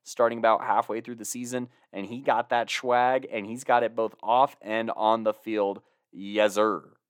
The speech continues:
Now, before I introduce this next group, I do want to preface this by reminding everyone this is a regular season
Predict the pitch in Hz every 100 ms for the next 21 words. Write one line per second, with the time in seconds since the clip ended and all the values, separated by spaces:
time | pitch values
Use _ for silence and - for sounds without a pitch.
0 | _ _ _ _ _ _ _ - 117 123
1 | - 202 208 - 135 - 147 139 135 135
2 | 131 123 113 113 113 117 - - 127 -
3 | 123 110 107 123 170 165 147 - 160 156
4 | 139 123 117 - 123 123 123 117 135 175
5 | 143 127 120 117 117 - _ - 107 -
6 | 127 123 127 113 104 104 113 147 160 190
7 | 202 214 214 226 240 - - - - 214
8 | 208 170 147 135 131